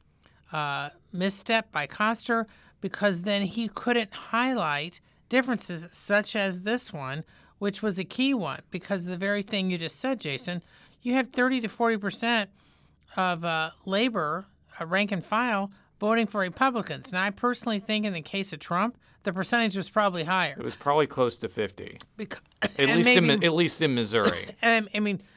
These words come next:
Speaker 1: because thirty to forty is kind of the general rule of thumb anymore for the rank of file voting for Republicans, so I think it was even higher for Trump. They'll never know for sure.
Speaker 2: Well, we, we don't know for sure.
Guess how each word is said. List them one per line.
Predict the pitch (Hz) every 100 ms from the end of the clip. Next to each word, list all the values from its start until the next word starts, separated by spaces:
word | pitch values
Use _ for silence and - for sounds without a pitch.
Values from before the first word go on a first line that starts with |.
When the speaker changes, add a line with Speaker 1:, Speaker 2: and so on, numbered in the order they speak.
| _ _ _ -
Speaker 1:
because | 196 202 214 -
thirty | 262 254 240
to | 196
forty | - 240 233 214 190
is | 170 -
kind | - 208 202
of | 190
the | 156
general | 143 180 185 190 190
rule | 170 175 185
of | 165 147
thumb | - 165 185
anymore | 214 233 233 240 247 233
for | - 190
the | 170
rank | 160 170 170
of | 170
file | - 180 180 185 _ _ _ _
voting | 160 175 214
for | 214 254
Republicans, | 254 208 262 262 269 269 262
so | -
I | 196
think | 220 226 208
it | 175
was | 156
even | 202 175
higher | 147 170 180 214
for | -
Trump. | 214 240 240 - _ _ -
They'll | 226
never | 220 202 180
know | 175
for | 156 135
sure. | - 233 226 156
Speaker 2:
Well, | 147 143
we, | 147 147
we |
don't | 151 147
know | 139
for | 127 113
sure. | 107 120 104 90